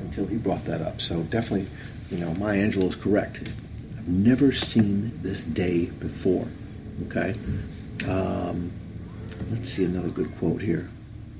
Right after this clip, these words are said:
Ah, look at this one. From Thomas Jefferson, going way back, like Benjamin Franklin. "The glow of one warm thought is to me worth more than money." You gotta do some thinking. You gotta do some planning. You gotta do some ideas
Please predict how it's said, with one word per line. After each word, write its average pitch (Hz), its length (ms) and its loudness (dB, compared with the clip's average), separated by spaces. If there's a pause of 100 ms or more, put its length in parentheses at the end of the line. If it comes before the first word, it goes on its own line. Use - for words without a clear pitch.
(1040)
Ah, 87 340 -2
look 98 120 4
at - 80 6
this 110 180 2
one. 78 140 -2 (420)
From - 100 -6
Thomas 113 260 6
Jefferson, - 640 2
going 104 180 2
way 101 160 8
back, - 340 4
like 80 160 -2
Benjamin 92 380 0
Franklin. 113 360 0 (360)
"The 110 80 8
glow 135 420 10
of 85 180 6
one 147 360 8
warm 127 280 6
thought 117 520 0
is 104 140 0
to - 180 4
me 107 600 8 (440)
worth 117 420 8
more 101 280 6
than 117 240 6
money." 151 300 2 (600)
You 226 80 -10
gotta 277 120 6
do 311 100 12
some 240 180 6
thinking. 208 440 2
You 160 80 -2
gotta - 120 4
do 269 80 6
some - 160 0
planning. 151 500 4
You - 60 -4
gotta 123 180 0
do 156 120 2
some 147 240 2
ideas 139 640 8